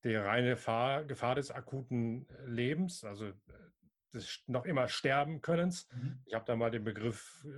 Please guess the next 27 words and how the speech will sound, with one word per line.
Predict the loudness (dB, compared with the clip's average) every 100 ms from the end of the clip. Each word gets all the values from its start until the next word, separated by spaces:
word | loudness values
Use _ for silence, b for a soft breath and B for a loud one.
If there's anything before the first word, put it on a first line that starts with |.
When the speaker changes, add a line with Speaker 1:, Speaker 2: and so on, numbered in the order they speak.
| -10
Speaker 1:
von | -4 -2
Ihrer | 0 0 2
einem | 0 0 -2
gehört, | 0 2 2 0
Sie | -2
sagen, | 0 0 0 -2 -2
der | -4
ist | -4 -4
noch | -2 0
nicht | 0
über | 0 0
den | 0 0
Berg. | 2 0 -2 B B B B _
Wie | 2
Speaker 2:
Mhm. |
Speaker 1:
lange | 2 2
dauert | 2 4 4 2
das | -2 -2
in | -2 -2
solch | 0 0 0 -4
einer, | -2 0 0 -2 -6
einem | -6 -2
Verletzungsfall? | 0 0 -2 -6 -4 -2 -2 -4 -10 _ _ _ _
Speaker 2:
Das | -8 -6
kommt | 2 2 2
drauf | 0 -2 0
an, | 0 0 -2